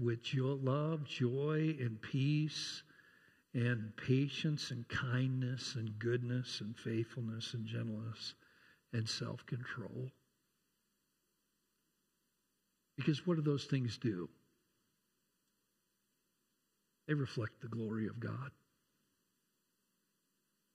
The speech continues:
I, I, I pastored, uh, oh man,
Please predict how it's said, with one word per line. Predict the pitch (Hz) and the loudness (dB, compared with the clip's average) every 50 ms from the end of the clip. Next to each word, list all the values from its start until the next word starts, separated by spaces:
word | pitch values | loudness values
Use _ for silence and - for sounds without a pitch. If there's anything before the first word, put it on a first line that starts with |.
| _ _ _ _ _ _ _ _ _ _ _ _ _ _ _ _ _ _ _ _ _ _ _ _ _ _ _ _ _ _ _ _ _ _ _ _ _ _ _ _ - - - - - | _ _ _ _ _ _ _ _ _ _ _ _ _ _ _ _ _ _ _ _ _ _ _ _ _ _ _ _ _ _ _ _ _ _ _ _ _ _ _ _ -12 -12 -8 -2 -2
I, | 76 - - | -2 2 2
I, | 185 175 - - | 0 0 2 0
I | 175 | 0
pastored, | 165 - - 220 - - - - 156 143 131 127 143 - | 2 4 2 2 2 0 0 0 2 2 2 0 0 2
uh, | 147 139 131 123 117 123 123 - - - - - _ _ _ _ _ _ - - - - - - - - - - - - - - - _ _ _ - - - - - - - _ - - | 2 2 2 2 0 -2 -4 -6 -10 -20 -20 -20 _ _ _ _ _ _ -20 -20 -12 -12 -12 -12 -12 -20 -20 -20 -20 -20 -20 -20 -20 _ _ _ -20 -20 -20 -20 -20 -20 -20 _ 2 4
oh | 170 147 135 123 117 | 4 6 4 4 2
man, | 117 117 110 113 113 110 | 0 0 0 0 0 -2